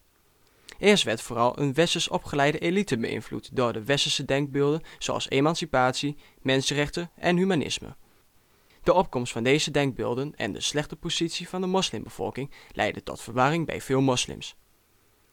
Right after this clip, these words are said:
In hoofdlijnen kan de manier van reageren door moslims op de moderne, seculiere wereld verdeeld worden in een fundamentalistische, dan wel meer liberale reactie. Met name fundamentalistische moslims waren tegenstanders van deze westerse waarden,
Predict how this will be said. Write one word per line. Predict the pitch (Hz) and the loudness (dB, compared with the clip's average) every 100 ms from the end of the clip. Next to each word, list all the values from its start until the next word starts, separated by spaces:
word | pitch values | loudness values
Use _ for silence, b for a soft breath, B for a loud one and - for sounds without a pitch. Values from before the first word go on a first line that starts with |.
| _ | _
In | - 190 | 2 6
hoofdlijnen | 208 190 - 104 147 156 | 6 4 0 0 0 0
kan | 123 | -2
de | 110 | -2
manier | 90 98 131 160 | -4 -2 -2 -2
van | 175 | -2
reageren | 165 170 139 120 135 | -2 -2 -2 -2 0
door | 160 156 | 0 2
moslims | 117 - 113 123 | 0 -2 -4 -6
op | - - | -8 -8
de | |
moderne, | 107 104 113 139 147 151 | -6 -2 0 0 0 -4
seculiere | - 135 131 156 160 170 | -4 0 0 0 0 0
wereld | 147 110 110 131 B B B | -2 -2 -2 -4 B B B
verdeeld | - 160 165 120 | 0 6 6 6
worden | 101 127 143 | 2 2 0
in | 127 | -2
een | 110 | -6
fundamentalistische, | 123 156 170 165 156 127 131 - 170 175 185 B B | -2 2 2 2 0 -2 -2 -2 -2 -2 -4 B B
dan | - 123 | 0 2
wel | 117 117 | 2 0
meer | 135 131 151 | 2 2 0
liberale | 156 180 185 170 101 | 0 0 2 0 0
reactie. | 104 95 55 - - - _ _ _ _ _ _ _ _ | -2 -6 -6 -6 -8 -10 _ _ _ _ _ _ _ _
Met | 135 127 | -2 4
name | 147 165 160 | 6 6 4
fundamentalistische | - 185 196 190 190 175 185 180 175 | 0 0 2 0 0 0 0 -2 -2
moslims | 147 117 - 107 147 | -2 -2 -4 -6 -6
waren | 95 87 - | -8 -10 -8
tegenstanders | - 113 123 143 127 135 151 - | -2 -2 -2 -4 -2 -2 -2 -2
van | 131 117 | -2 -2
deze | 95 - | -4 -6
westerse | 92 123 - - 160 | -6 -4 -2 -2 -2
waarden, | 107 113 143 | -4 -4 -6